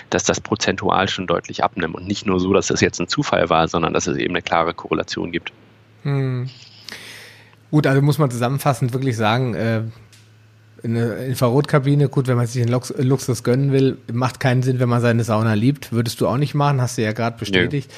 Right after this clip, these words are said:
Speaker 1: genau.
Speaker 2: Äh, ich persönlich, äh, weiß nicht, ob ich mir noch mal eine Sauna kaufen würde, weil es dann doch schöner ist, so ein Ritual in der
Speaker 1: Mhm.
Speaker 2: Therme,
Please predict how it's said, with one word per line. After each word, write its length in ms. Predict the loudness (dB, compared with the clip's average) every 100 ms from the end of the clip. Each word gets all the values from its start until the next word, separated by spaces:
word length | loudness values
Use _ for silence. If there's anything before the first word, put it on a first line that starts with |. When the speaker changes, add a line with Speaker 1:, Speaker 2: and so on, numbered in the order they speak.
| -12
Speaker 1:
genau. 300 | 0 4 4
Speaker 2:
Äh, 120 | 2 -2
ich 180 | -4 2
persönlich, 800 | 2 4 4 4 2 0 -2 -10 -4
äh, 260 | -2 2
weiß 280 | 4 4 2
nicht, 160 | 0 0
ob 80 |
ich 100 | 0
mir 100 | -2
noch 120 | 0 0
mal 100 | 0
eine 140 | 0
Sauna 340 | 0 -2 -2
kaufen 380 | 0 0 0 0
würde, 240 | 0 0 0
weil 100 | -2
es 80 |
dann 220 | -2 -4 -2
doch 160 | -4
schöner 420 | -2 0 2 2
ist, 200 | 0 -4
so 80 | 0
ein 120 | 0
Ritual 720 | 2 0 0 0 2 0 0 -2 -10 -20 -20 -10
in 140 | -2 2
der 120 | 4
Speaker 1:
Mhm. 80 | 2
Speaker 2:
Therme, 480 | 4 4 4 4